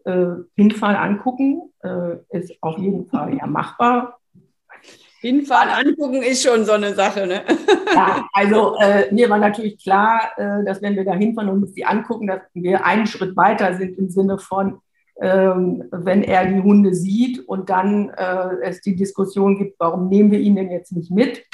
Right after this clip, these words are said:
Speaker 2: Mhm.
Speaker 1: Äh, wir sind hingefahren, äh,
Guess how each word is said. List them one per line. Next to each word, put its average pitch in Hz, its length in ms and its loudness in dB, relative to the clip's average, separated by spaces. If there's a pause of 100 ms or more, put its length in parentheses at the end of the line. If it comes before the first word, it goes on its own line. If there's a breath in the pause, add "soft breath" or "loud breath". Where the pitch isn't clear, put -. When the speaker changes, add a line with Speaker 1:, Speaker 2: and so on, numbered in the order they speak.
Speaker 2:
Mhm. 220 680 -2 (400)
Speaker 1:
Äh, 214 480 2
wir 226 120 -2
sind 226 120 2
hingefahren, 302 880 0
äh, 220 320 -4